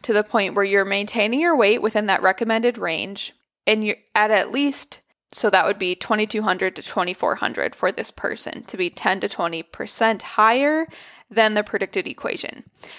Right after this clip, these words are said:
So we want your metabolism to be even higher than average. We want you to be in such a good spot that you're burning calories like a machine.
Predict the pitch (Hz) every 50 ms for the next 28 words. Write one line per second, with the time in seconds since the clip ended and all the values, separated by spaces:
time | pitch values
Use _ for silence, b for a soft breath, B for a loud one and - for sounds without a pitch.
0 | B B - 247 233 233 226 269 320 359 392 415 - 220 226 214 202 208 214 208
1 | - - - - - - 180 156 - - - 214 196 - - - 240 208 214 190
2 | 202 - - - 220 226 220 220 220 214 196 185 170 - - - - - - -
3 | - - - - - - 220 233 262 285 311 - 202 233 226 - 233 - 214 202
4 | 202 - 202 185 - - 214 208 - 262 220 226 214 - - - 180 196 196 -
5 | 170 180 185 - 202 208 208 240 233 233 226 214 - - - 175 180 180 185 185
6 | 185 185 180 180 185 - - - 180 - 190 - 180 190 - - - 196 190 202
7 | 233 277 330